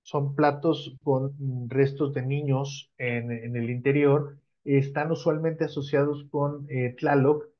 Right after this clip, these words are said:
y se encontraron en la pirámide del, del Sol. Por lo tanto,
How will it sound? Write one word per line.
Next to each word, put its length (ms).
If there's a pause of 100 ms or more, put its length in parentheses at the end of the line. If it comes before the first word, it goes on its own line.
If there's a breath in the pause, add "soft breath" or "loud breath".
(280 soft breath)
y 100
se 80
encontraron 400
en 80
la 120
pirámide 460
del, 400
del 220
Sol. 260
Por 140
lo 100
tanto, 460